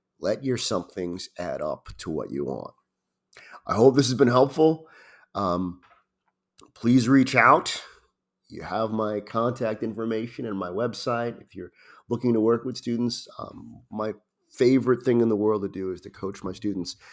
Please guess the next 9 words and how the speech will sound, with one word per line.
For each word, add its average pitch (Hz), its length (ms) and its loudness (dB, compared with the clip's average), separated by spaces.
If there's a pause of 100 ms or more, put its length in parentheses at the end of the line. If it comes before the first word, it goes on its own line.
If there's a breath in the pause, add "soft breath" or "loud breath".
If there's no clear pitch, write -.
(340 loud breath)
um, 90 440 -8 (200)
have 104 280 -2
these 101 160 0
kind 95 180 0
of 92 60 -6
conversations, 87 640 -2
and 90 80 0
obviously, 98 800 2 (580)
obviously 85 720 -2